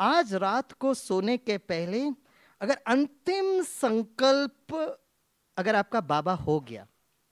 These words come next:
तो जो छह घंटे आप सोएंगे ना, वो आपके योग के चार्ट में आ जाएगा। अरे इतना सहज है, बजाओ तालियां। वाह। <laughs>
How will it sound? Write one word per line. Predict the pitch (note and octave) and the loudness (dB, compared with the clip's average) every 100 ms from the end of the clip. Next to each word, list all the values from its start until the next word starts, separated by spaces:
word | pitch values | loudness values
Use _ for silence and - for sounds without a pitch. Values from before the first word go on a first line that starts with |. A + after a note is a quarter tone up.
| _ _ _ _ _ | _ _ _ _ _
तो | G#3+ | -2
जो | A#3+ | -2
छह | - - B3+ E4+ G4+ | -2 0 2 4 2
घंटे | D4+ F3 A3+ A#3 - D4 D4+ | 2 4 4 4 0 -2 -2
आप | C4 A3+ - | 0 -2 -2
सोएंगे | - G#3 A#3+ B3+ G3+ | -2 2 4 4 2
ना, | G3 C#4+ A3 _ _ _ - | 2 0 -4 _ _ _ 6
वो | G#3+ | 8
आपके | G3+ A3+ | 8 4
योग | E3+ F3 - | 4 4 2
के | E3 | 0
चार्ट | D3 B2+ B2+ | 2 0 -2
में | A2+ | -6
आ | |
जाएगा। | G2 F2+ F2 E2+ _ _ _ _ _ _ _ _ - | -6 -10 -12 -16 _ _ _ _ _ _ _ _ -6
अरे | C3+ | -4
इतना | C#3 D3 | 0 0
सहज | E3 D#3 D#3 D#3 | 2 4 4 4
है, | E3+ F3 | 0 -2
बजाओ | B2+ B2 C#3 | 0 2 2
तालियां। | E3 C#3+ D#3 D#3 _ _ _ _ _ - | 4 2 0 -2 _ _ _ _ _ -20
वाह। | G#2+ A#2+ D#3+ G#3+ G3 - - - - - - G#3+ - D#4 | -16 -14 -12 -12 -14 -20 -20 -20 -20 -20 -18 -14 -8 -6
<laughs> | G4 B4 | -6 -8